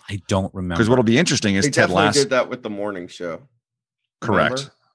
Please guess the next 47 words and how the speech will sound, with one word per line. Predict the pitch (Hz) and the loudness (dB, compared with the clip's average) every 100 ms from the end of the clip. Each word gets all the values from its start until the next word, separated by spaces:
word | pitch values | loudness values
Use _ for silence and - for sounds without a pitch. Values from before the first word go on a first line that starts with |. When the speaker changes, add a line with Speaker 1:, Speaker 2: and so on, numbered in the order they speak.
| _ | _
Speaker 2:
Which | 113 120 | -4 -2
is | 151 | 0
Speaker 3:
So | 190 | 0
Speaker 2:
interesting | 190 127 120 | 0 0 2
'cause | 117 | 2
The | 107 | 4
Morning | 107 120 | 4 4
Speaker 1:
Yeah. | |
Speaker 2:
Show | 110 107 | 4 4
had | 110 | 2
such | - 113 | 0 -2
a | 104 | 0
great | 104 95 - | 2 0 0
cast, | - 107 92 - | -2 0 0 0
you | 92 | -2
would | 85 | -4
have | |
thought | - 92 92 | -2 -2 -2
that | 95 | -4
people | 101 92 | -6 -4
would | 87 - - - - | -4 -6 -12 -20 -20
hit | - 107 | -2 0
it | 95 | 2
from | - 87 | 0 -2
day | 85 80 | 0 0
one. | 98 98 | 0 0
But, | 90 80 - | 0 -2 -6
but | - 120 | 2 4
I'll, | - 113 - | 4 2 2
I'll | 110 | 2
be | 151 | 2
very | 117 107 101 | 4 4 2
fascinated | - 95 92 101 90 82 | 2 2 2 -2 -2 -2
to | 87 | -6
see | - 98 90 82 - - - _ _ _ - | -4 -2 0 -2 -6 -18 -20 _ _ _ -2
if | 104 - | -2 -2
the | 92 | -6
strategy | - 101 92 90 90 92 | 0 2 4 2 -2 -2
at | - 87 - | 0 -2 0
Ted | 101 | -2
Lasso | 85 90 95 - 87 90 | 0 0 0 0 0 0
season | - 110 87 85 | 0 0 0 -2
two, | - 139 131 85 107 - - _ _ _ - | -2 2 4 4 0 -6 -18 _ _ _ 0
um, | 92 85 80 - | 2 2 0 0
is | 98 | -2
different | 80 107 - 98 85 | 2 0 2 0 -2
than | 95 87 92 90 90 90 | -4 0 2 2 0 -2